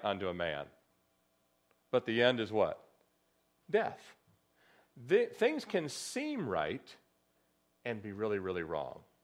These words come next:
right? Think about this deadly Ebola virus. You know, sometimes, uh, early on, I'm sure that before the, the outbreak got,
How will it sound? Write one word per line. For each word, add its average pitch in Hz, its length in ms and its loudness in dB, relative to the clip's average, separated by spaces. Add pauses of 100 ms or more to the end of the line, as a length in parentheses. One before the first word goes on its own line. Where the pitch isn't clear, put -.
(540)
right? 113 200 0 (1160)
Think 143 200 -2
about 110 280 2
this 101 160 -6
deadly 107 440 0
Ebola 90 320 0
virus. 78 400 -6 (440)
You 117 100 -8
know, 90 120 -4 (140)
sometimes, 110 880 -2 (380)
uh, - 160 -6
early 123 260 4
on, 117 220 4
I'm 92 160 0
sure 131 360 -2
that 90 200 -6
before 117 420 0
the, 92 260 -6
the 95 120 -4
outbreak 95 360 -4
got, 101 160 -2